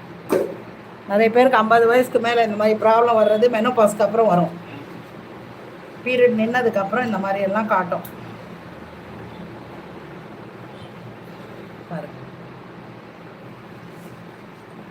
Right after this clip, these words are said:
எல்லா கப்லேருந்தும்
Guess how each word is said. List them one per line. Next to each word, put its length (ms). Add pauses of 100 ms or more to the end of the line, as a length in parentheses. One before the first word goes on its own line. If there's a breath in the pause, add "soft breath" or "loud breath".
(1500)
எல்லா 480
கப்லேருந்தும் 680